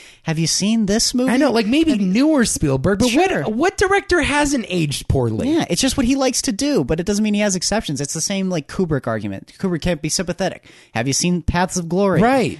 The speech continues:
Speaker 1: It's like
Speaker 2: No, I, Spielberg is a multi-layered direct-, like, there's really nothing he can't do.
Speaker 1: Yeah.
Speaker 2: He can do anything.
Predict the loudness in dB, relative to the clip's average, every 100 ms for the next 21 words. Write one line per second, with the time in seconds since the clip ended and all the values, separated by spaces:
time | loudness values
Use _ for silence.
0 | -10 -6 -6 -6 -12 _ _ _ _ _
1 | -14 -2 2 2 0 -6 -8 -18 -12 -6
2 | 0 2 4 4 2 2 -2 -6 -2 0
3 | 0 0 0 0 2 2 0 -2 0 -2
4 | 2 2 2 0 2 0 -2 -6 -4 -2
5 | -2 -2 -2 0 0 -4 0 2 2 0
6 | -8 _ -10 -10 -6 -2 0 2 2 2
7 | 2 0 -2 -10